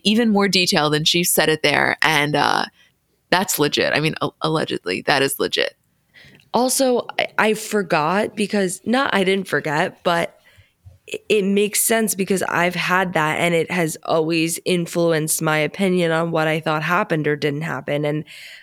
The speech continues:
Speaker 2: I, I feel bad for Denise. Again, like, this just brings up old feelings of how we felt throughout the whole season of feeling so bad for Denise and wanting to just, like, put everyth-,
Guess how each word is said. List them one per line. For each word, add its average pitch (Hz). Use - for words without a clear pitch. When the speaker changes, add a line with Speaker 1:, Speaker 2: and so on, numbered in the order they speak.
Speaker 2:
I, 220
I 220
feel 214
bad 180
for 196
Denise. 180
Again, 175
like, 160
this 160
just -
brings 160
up 165
old 147
feelings 156
of 165
how 160
we 143
felt 147
throughout 151
the 165
whole 147
season 147
of 143
feeling 214
so 196
bad 151
for 165
Denise 160
and 156
wanting 156
to 165
just, 160
like, 151
put 220
everyth-, 175